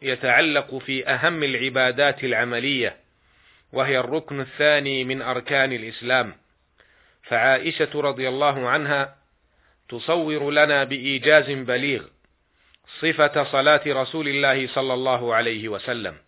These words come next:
نقف متأملين لهذا الحديث وما فيه من مسائل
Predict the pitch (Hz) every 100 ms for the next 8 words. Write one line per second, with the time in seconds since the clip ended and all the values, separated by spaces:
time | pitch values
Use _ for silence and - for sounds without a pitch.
0 | _ _ _ _ _ _ _ _ _ _
1 | 110 123 151 156 156 160 147 143 143 131
2 | 135 135 135 156 143 135 135 147 135 135
3 | 123 131 131 151 147 143 135 120 - 131
4 | 131 127 135 147 139 131 127 123 117 147
5 | 143 135 131